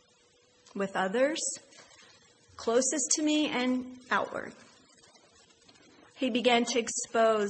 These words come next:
this lack of agape love born from his spirit. And we talked in Sunday school this morning about love and what love is. And I learned that agape love is, we have,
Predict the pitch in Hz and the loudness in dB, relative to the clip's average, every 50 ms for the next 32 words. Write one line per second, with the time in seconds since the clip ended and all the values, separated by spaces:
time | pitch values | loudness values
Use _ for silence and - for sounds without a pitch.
0 | 208 - - 220 208 214 - 202 214 214 208 208 208 208 - 226 208 208 208 208 | -4 -4 -6 -6 -6 -4 -2 2 6 8 8 8 6 4 2 -2 0 0 0 2
1 | 202 190 196 190 - 208 208 208 202 202 202 196 190 190 180 185 - - 202 196 | 2 2 2 2 2 0 0 0 2 2 2 2 2 2 0 -4 -6 -6 -4 -2
2 | 196 196 196 - 190 185 180 196 190 - - - - 202 196 196 196 190 180 208 | -2 -2 -4 -6 -8 -8 -8 -8 -8 -8 -10 -8 -4 -2 0 0 0 0 -2 -2
3 | 214 208 - - 240 226 233 - 247 220 214 - 233 240 247 247 233 - - 214 | -4 -4 2 6 6 6 6 4 2 0 0 2 4 4 4 4 2 0 0 2
4 | 202 202 202 - - 214 214 202 202 196 196 190 185 190 190 185 - - 208 202 | 2 2 0 0 2 4 4 4 4 4 2 4 4 4 4 4 4 4 6 6
5 | 202 190 190 185 185 185 185 185 190 190 - 190 196 190 185 175 202 220 214 196 | 8 8 6 6 4 2 0 0 -2 -2 -2 0 0 0 0 0 -2 0 0 0
6 | 185 185 190 - - - - - - - - - - - - - - - _ _ | 0 -2 -4 -6 -10 -18 -20 -20 -20 -20 -20 -20 -20 -20 -20 -20 -20 -20 _ _
7 | _ _ _ _ - - - - - - - - - - - - 240 226 226 220 | _ _ _ _ -18 -14 -12 -10 -10 -8 -8 -8 -10 -12 -4 2 4 6 8 8
8 | 226 233 - 226 226 233 226 233 262 294 302 285 262 240 214 220 208 208 196 202 | 6 6 6 6 6 6 6 6 4 6 6 6 6 6 4 4 6 6 6 6
9 | 220 220 - 226 208 214 214 220 226 240 226 220 208 202 202 202 - - - 220 | 6 6 4 4 4 4 6 6 6 8 8 8 8 6 4 4 0 0 2 4
10 | 214 220 214 214 214 214 208 208 208 - 247 247 240 226 214 208 - - | 4 6 6 6 4 4 2 0 -2 0 4 6 6 6 6 4 2 -4